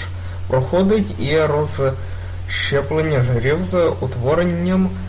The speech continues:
кетонових тіл, ацетон, м-,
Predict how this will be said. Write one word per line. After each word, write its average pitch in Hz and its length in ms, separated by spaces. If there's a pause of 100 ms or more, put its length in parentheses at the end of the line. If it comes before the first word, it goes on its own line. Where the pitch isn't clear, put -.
(260)
кетонових 123 1600 (160)
тіл, - 140 (1200)
ацетон, 127 680
м-, 104 280